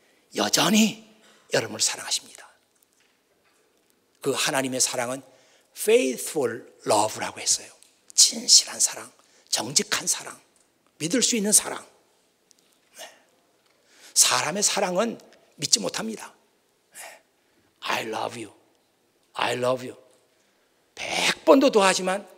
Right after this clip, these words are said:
믿지 못할 게 사람의 사랑이에요. "I love you." 하고 나서 머지않아서 헤어져. 그런 그 사랑의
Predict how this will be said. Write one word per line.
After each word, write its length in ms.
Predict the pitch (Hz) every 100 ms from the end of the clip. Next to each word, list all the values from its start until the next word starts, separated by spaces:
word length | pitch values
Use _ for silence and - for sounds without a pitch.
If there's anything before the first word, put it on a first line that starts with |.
| _ _ _
믿지 300 | 143 143 190
못할 300 | 143 - -
게 300 | - - -
사람의 400 | - - - -
사랑이에요. 540 | - - - - - - _ _ _ _ _ _ _ _ _ _ _ _ - -
"I 140 | -
love 400 | - 151 170 185
you." 120 | 147 - _ _ _
하고 180 | - 156
나서 220 | 143 170 - -
머지않아서 680 | 139 175 196 220 190 175
헤어져. 340 | 151 190 170 - - _ _ _ _ _ _ - _ - - - - - _ _ _ _ _ _ _ - - - _ _ _ _ _ - _ _ _ _ _ _ _ _ -
그런 420 | - 156 175 156
그 100 | 160
사랑의 840 | - - 196 208 202 175 123 -